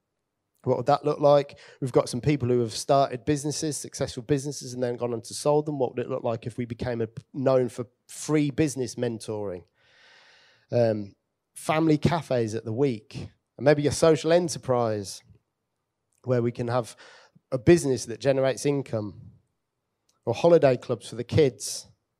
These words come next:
Um, I'm just gonna skip some of these 'cause I'm, I'm f-, feeling slightly overwhelmed just reading them out. Um, prison ministries, gardening projects, school mission,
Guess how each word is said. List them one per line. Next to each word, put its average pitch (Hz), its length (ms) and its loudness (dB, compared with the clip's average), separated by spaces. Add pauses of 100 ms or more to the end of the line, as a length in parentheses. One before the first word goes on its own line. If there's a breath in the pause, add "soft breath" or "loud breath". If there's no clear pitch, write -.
(580)
Um, 110 480 -2 (1040)
I'm 107 80 -10
just 104 140 -8
gonna 104 120 -6
skip - 280 -6
some 110 120 -8
of 95 80 -8
these 95 220 -10
'cause 104 180 -14
I'm, 104 120 -12 (200)
I'm 110 140 -10
f-, - 160 -18 (100)
feeling 117 280 -4
slightly 107 320 -6
overwhelmed 101 300 -8
just 95 120 -12
reading 104 300 -4
them 104 80 -6
out. 127 240 -6 (420 loud breath)
Um, 147 340 8 (800)
prison 170 460 6
ministries, 127 420 -2
gardening 165 540 4
projects, - 880 -6 (360)
school 175 520 6
mission, 123 520 0